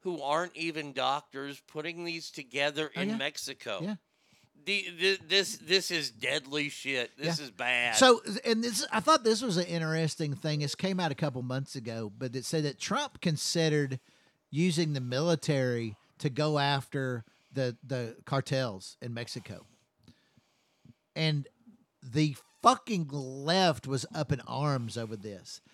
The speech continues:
Speaker 2: I'm like, finally, they fuck-, I mean, finally somebody take the fucking war on drugs seriously, because all this other bullshit they've done for, for forty years,
Speaker 1: Mm-hmm.
Speaker 2: since the eighties,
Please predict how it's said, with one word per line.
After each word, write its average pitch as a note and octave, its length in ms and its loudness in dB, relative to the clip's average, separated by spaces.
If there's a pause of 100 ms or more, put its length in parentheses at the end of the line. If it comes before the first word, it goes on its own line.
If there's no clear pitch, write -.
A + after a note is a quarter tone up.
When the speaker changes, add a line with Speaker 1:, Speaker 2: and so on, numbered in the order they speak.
(140)
Speaker 2:
I'm G3+ 180 2
like, D3 300 -4
finally, E3 800 4 (500)
they F3+ 240 6
fuck-, A3 380 4 (280)
I G3+ 80 6
mean, F#3+ 160 6
finally A3+ 480 4
somebody G#3+ 580 6
take G3 380 2
the D#3+ 200 2
fucking F3 500 2
war F3+ 260 6
on E3 180 4
drugs C#3+ 320 4
seriously, C3+ 640 -2 (440)
because E3 540 2 (380)
all A3 160 4
this C4 240 6
other G#3 200 4
bullshit F#3 680 4
they've E3+ 240 0
done E3+ 300 2
for, C#3 260 -4 (300)
for C#3+ 260 2 (640)
forty G3+ 320 8
years, E3+ 420 4
Speaker 1:
Mm-hmm. C3 240 -8
Speaker 2:
since F#3 300 0
the D#3+ 180 -4
eighties, F3 460 -2